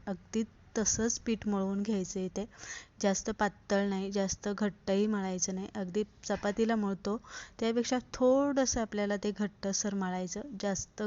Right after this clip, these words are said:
घट्ट मळायचं नाही. जास्त घट्ट मळलं तर आपले पराठे जे असतात ते मऊ लुसलुशीत न होता जरासं असे कडक होतात ते. पीठ मळून घेतलेले, आता पीठ आपण झाकून साईडला ठेवणार आहे, तोपर्यंत आपण बाकीची तयारी करणार.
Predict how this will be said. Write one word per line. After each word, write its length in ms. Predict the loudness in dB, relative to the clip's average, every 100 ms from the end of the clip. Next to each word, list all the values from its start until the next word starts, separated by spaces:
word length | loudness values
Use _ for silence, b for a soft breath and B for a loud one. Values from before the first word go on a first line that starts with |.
| 0
घट्ट 340 | -2 -2 -4
मळायचं 540 | -2 0 0 -2 -2
नाही. 220 | -4 -6 -4
जास्त 340 | -2 -2 -4 -2
घट्ट 360 | -2 -2 -2
मळलं 480 | -2 0 0 -2 -4 -8 B B B B _
तर 180 | -2 -2 -2
आपले 260 | -6 -4 -4
पराठे 460 | -2 -2 -2 -2 -2
जे 100 | 0
असतात 340 | -2 -4 -8 -6
ते 80 | -4
मऊ 300 | -2 0 0
लुसलुशीत 640 | 0 -2 -2 -2 -2 -4 -4
न 100 | -2
होता 380 | -2 -2 -2 -2
जरासं 400 | -2 -2 0 -2
असे 180 | -2 -8 -8
कडक 320 | -4 -2 -2 -4
होतात 280 | -8 -8 -10
ते. 40 | -12 B B B B _
पीठ 240 | -2 0 2
मळून 320 | 2 2 2
घेतलेले, 500 | 0 0 0 0 -2 -8
आता 160 | -6 -6 -2
पीठ 200 | -2 0
आपण 240 | -2 -2 -2
झाकून 400 | -2 -2 -4 -6 -8 -16 -10
साईडला 520 | -2 0 0 0 -2
ठेवणार 380 | -2 -2 -2 -2
आहे, 140 | -4 -8 _ -8
तोपर्यंत 420 | -6 -4 -4 -4
आपण 240 | -4 -4
बाकीची 420 | -2 -4 -6 -8 -6
तयारी 320 | -2 -2 -2 -2
करणार. 340 | -6 -8 -8